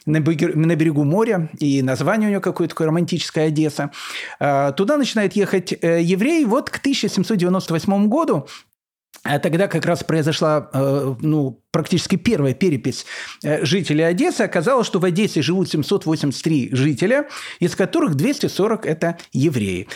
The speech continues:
Э, ну, в общем, не половина, но процентов сорок так точно.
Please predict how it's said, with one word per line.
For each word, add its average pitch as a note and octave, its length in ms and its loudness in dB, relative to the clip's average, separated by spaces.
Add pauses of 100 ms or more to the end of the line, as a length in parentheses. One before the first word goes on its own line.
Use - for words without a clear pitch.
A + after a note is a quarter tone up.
(180)
Э, C3 320 2
ну, A#3+ 200 2
в E3 60 -2
общем, F3+ 260 0
не F#3+ 80 4
половина, E3 560 2
но D#3+ 180 0
процентов E3 500 -2
сорок G#3 380 0
так - 180 -4
точно. C#3 440 -2